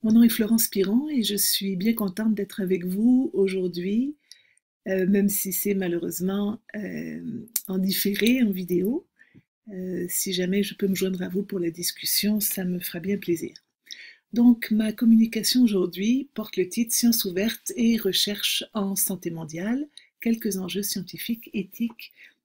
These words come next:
et politiques. Donc, avant de commencer à entrer dans le vif du sujet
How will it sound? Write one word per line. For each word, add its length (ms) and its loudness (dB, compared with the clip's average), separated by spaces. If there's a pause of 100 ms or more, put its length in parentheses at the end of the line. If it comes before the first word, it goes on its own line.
(120)
et 120 4
politiques. 640 -8 (760)
Donc, 360 2
avant 320 0
de 340 0
commencer 640 2
à 60 0
entrer 180 -6
dans 100 -2
le 80 -2
vif 160 2
du 100 -4
sujet 560 -2